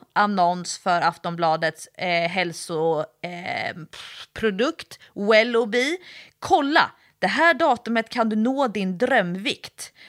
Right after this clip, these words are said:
Prova vår B M I-snurra. Få sma-, få svar direkt. Är du över, normal eller underviktig? Gå med idag. En månad på köpet. Du får kaloriräknare, kostschema och träning.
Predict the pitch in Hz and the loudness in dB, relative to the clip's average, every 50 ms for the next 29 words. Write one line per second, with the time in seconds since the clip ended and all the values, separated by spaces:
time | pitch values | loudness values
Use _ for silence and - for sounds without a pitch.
0 | _ _ - - - 359 320 294 254 311 330 269 247 240 226 214 196 - 220 214 | _ _ -12 -2 0 2 2 2 2 2 0 2 4 2 2 2 2 -2 -2 0
1 | 208 208 220 220 185 160 - - 226 226 226 214 180 156 107 - 165 _ - 214 | 0 0 0 -2 -2 -4 -4 -4 -2 0 0 0 0 0 0 0 -4 _ -8 -8
2 | 202 - - - 240 240 262 - - - - - 226 233 - - 247 285 302 302 | -8 -8 -6 -4 2 2 2 2 0 -4 -12 -4 -4 -4 -4 0 0 2 4 4
3 | 285 233 202 220 220 139 - - - - - 160 170 175 202 240 302 - - 180 | 2 2 2 2 2 2 0 -4 -14 -6 0 2 2 2 2 0 -2 0 2 4
4 | 190 226 302 339 339 381 381 359 - - - - - 262 285 285 262 233 214 202 | 4 6 4 4 4 2 2 2 -2 -18 -20 -18 -8 -4 -2 0 2 4 6 6
5 | 196 202 202 - - - 180 170 170 170 170 170 165 - 240 208 175 160 156 156 | 6 6 4 2 0 2 2 2 2 2 0 0 0 0 -2 -2 -2 -4 -4 -4
6 | 165 180 240 247 - - - - 85 85 - - _ _ - - - - _ - | -4 -2 -4 -6 -8 -10 -10 -8 -10 -8 -10 -14 _ _ -20 -20 -20 -20 _ -2
7 | 220 240 302 359 359 339 269 247 196 214 175 147 110 - - - - 294 330 302 | 0 0 2 2 0 0 0 2 2 4 4 4 2 -2 -4 0 2 2 2 2
8 | 294 294 277 233 208 196 185 180 - 190 - - 190 180 175 - - - - - | 0 0 0 0 2 2 0 0 -2 -6 -2 2 2 2 2 0 -6 -8 -8 -8
9 | _ 190 190 180 175 - 170 139 151 - 214 196 202 208 226 262 233 233 262 311 | _ -4 -4 -4 -4 -4 -6 -6 -6 -2 -2 -2 -2 -2 -2 -2 0 2 4 4
10 | 359 359 - 339 359 349 370 392 381 - - _ _ _ - - 392 311 - - | 2 2 0 2 4 6 6 4 2 0 -12 _ _ _ -2 0 0 0 0 -4
11 | - - 262 240 233 220 220 226 214 220 - _ _ - 214 220 - 226 196 147 | -8 -2 2 4 4 4 4 2 0 0 -2 _ _ -10 -8 -8 2 2 2 2
12 | 101 127 135 92 - - - | 2 -2 -8 -10 -12 -14 -20